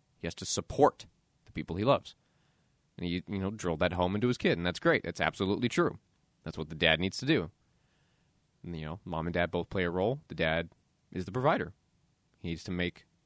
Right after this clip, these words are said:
life as easy as possible for his wife and kids. So he's trying to tell his ki-, his kid that, saying, "Francis, it's just a game. What are you doing? How are you gonna make a living? Let's focus on the important things.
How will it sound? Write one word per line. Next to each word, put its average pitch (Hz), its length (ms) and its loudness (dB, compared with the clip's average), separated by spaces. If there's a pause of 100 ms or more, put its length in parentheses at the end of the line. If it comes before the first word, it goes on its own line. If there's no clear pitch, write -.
(160)
life 90 360 0
as 139 220 8
easy 170 220 6
as 160 80 4
possible 104 480 4 (160)
for 90 160 -6
his 85 100 -4
wife 82 220 0
and 123 80 -4
kids. - 260 -4 (540)
So 80 120 -4
he's 90 140 -4
trying 82 160 2
to 82 60 2
tell 110 180 6
his - 160 2
ki-, - 160 -10
his 131 180 4
kid 190 200 4
that, - 180 0 (460)
saying, 85 180 -4
"Francis, 131 420 2 (120)
it's - 140 -2
just - 140 -4
a 156 40 -6
game. 190 320 4
What 151 100 4
are 185 40 -4
you 196 40 0
doing? 180 380 6 (720)
How 135 100 6
are - 20 8
you 185 60 6
gonna 190 120 6
make 180 180 4
a 165 40 0
living? 170 340 2
Let's 104 160 -4
focus 160 380 8
on 156 140 6
the 156 80 6
important 147 420 4
things. 78 380 -6